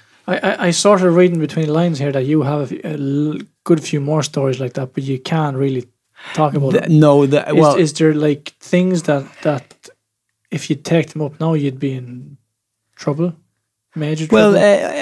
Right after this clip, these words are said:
Speaker 2: it's, it's possible. I, I, when I said at the start that, that I, that I had to get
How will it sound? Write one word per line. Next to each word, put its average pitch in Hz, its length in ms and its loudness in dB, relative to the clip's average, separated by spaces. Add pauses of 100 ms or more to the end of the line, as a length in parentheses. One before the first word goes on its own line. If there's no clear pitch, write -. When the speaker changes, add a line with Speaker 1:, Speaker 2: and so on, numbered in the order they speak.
(1120)
Speaker 2:
it's, - 280 -4
it's 180 320 0
possible. 180 440 2
I, 180 60 4
I, 185 320 2
when - 880 -6
I 180 160 4
said 147 480 0
at - 140 -10
the 143 60 -14
start 139 420 -6
that, 123 220 -6 (340)
that 127 300 -6
I, 123 380 -8 (200)
that 127 120 -6
I 127 120 -2
had 117 280 -4
to 131 60 -8
get 117 320 -8